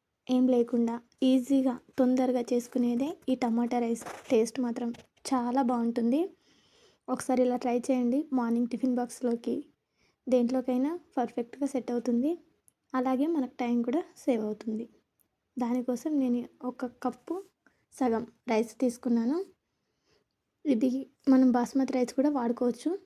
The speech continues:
నేనైతే ఇక్కడ ఇంట్లో ఉన్న హెచ్ఎంటీ రైస్ మాత్రమే, నార్మల్ రైస్ వాడుతున్నాను. ఆ రైస్ తీసుకొని ఇలా కడుక్కొని వాటర్ అంపేసి ఒక ఫైవ్ మినిట్స్, టెన్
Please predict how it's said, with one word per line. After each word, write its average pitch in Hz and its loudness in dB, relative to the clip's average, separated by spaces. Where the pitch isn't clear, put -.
నేనైతే 233 2
ఇక్కడ 240 -4
ఇంట్లో 240 0
ఉన్న 233 2
హెచ్ఎంటీ 240 -4
రైస్ 226 -4
మాత్రమే, 233 -4
నార్మల్ 220 -4
రైస్ 226 -8
వాడుతున్నాను. 220 -4
ఆ 254 0
రైస్ 247 0
తీసుకొని 277 0
ఇలా 254 4
కడుక్కొని 254 0
వాటర్ 233 -4
అంపేసి 240 0
ఒక 240 -8
ఫైవ్ 254 2
మినిట్స్, 240 -2
టెన్ 240 4